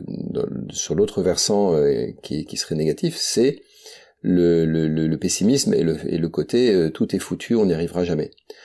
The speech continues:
Ça non plus, il faut pas tomber là-dedans. Et pourtant, c'est la tentation, parce que dès qu'on s'intéresse au sujet et qu'on, qu'on essaye de, de faire bouger les choses,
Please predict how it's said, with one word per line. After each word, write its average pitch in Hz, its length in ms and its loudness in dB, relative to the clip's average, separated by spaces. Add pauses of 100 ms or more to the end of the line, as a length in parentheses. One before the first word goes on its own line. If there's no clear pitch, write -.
(300)
Ça 120 160 0
non 123 120 2
plus, 139 200 0
il 123 60 2
faut - 120 -4
pas 110 200 0
tomber 90 220 0
là-dedans. 82 440 0 (340)
Et 82 80 -2
pourtant, 82 300 0
c'est - 160 0
la 80 80 2
tentation, - 420 -2
parce 87 160 -2
que - 120 -2
dès 87 200 0
qu'on 90 220 -2
s'intéresse - 480 0
au 90 40 -2
sujet 98 360 0
et 82 80 0
qu'on, 73 260 -2 (140)
qu'on 71 160 -2
essaye 85 340 2
de, 76 140 0
de - 100 -6
faire 80 220 -4
bouger 92 240 0
les 85 100 2
choses, 135 380 2